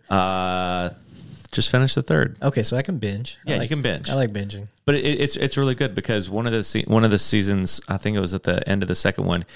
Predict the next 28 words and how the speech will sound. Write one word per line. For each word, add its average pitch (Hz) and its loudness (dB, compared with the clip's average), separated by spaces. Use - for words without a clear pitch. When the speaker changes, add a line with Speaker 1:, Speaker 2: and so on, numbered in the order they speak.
Speaker 1:
he 98 2
actually 113 0
got 95 -2
his, 90 -6
um, 82 0
rookie 107 0
status 92 0
extended 90 -6
because 95 2
he 101 -2
was 90 -4
involved 85 -4
in 85 -4
a 82 -2
police - 0
officer, 85 -2
uh, 87 2
like, 90 2
Speaker 2:
Officer 123 0
Speaker 1:
uh, - 0
Speaker 2:
involved 113 0
Speaker 1:
o-, - 2
Speaker 2:
shooting? 139 2
Speaker 1:
officer 107 -2
involved 92 -4
shooting. 95 -4
Speaker 2:
Okay. 120 0
Speaker 1:
Right? 101 2